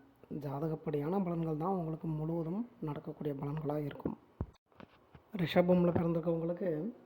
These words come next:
பிப்ரவரி மாதம் அப்படின்றது கொஞ்சம் ஓரளவுக்கு பரவாயில்ல தான், சுமாரா தான் இருக்கும்.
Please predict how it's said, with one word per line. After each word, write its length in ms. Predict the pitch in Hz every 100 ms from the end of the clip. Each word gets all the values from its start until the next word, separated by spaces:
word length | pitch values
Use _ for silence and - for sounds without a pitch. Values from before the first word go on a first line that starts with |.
| - - - -
பிப்ரவரி 420 | 170 156 175 180
மாதம் 400 | 180 160 156 165
அப்படின்றது 520 | 151 143 156 151 151 196 277 - - - - - - - - - - -
கொஞ்சம் 440 | 143 139 147 151 135
ஓரளவுக்கு 460 | 147 151 190 - 214
பரவாயில்ல 400 | 175 170 185 170
தான், 180 | 180 170 -
சுமாரா 320 | 156 156 160
தான் 140 | - 151
இருக்கும். 320 | 147 143